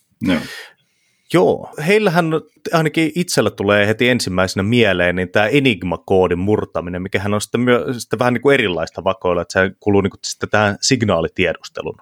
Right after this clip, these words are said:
Speaker 2: aihepiiriin.
Speaker 1: Joo.
Speaker 2: Mitä muita esimerkkejä sitten Briteiltä löytyy niinku tässä toisen maailmansodan aikana?
Speaker 1: Joo, tota, Briteillä oli kans niinku tää hämääminen oli,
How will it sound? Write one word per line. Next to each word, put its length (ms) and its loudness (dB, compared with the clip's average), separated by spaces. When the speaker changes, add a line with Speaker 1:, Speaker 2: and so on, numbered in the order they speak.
Speaker 2:
aihepiiriin. 720 -4
Speaker 1:
Joo. 140 2
Speaker 2:
Mitä 320 2
muita 300 2
esimerkkejä 580 0
sitten 420 0
Briteiltä 440 0
löytyy 640 0
niinku 180 -8
tässä 360 -2
toisen 260 0
maailmansodan 500 -2
aikana? 260 -4
Speaker 1:
Joo, 460 4
tota, 320 -2
Briteillä 400 2
oli 120 4
kans 320 0
niinku 200 0
tää 320 2
hämääminen 520 2
oli, 240 0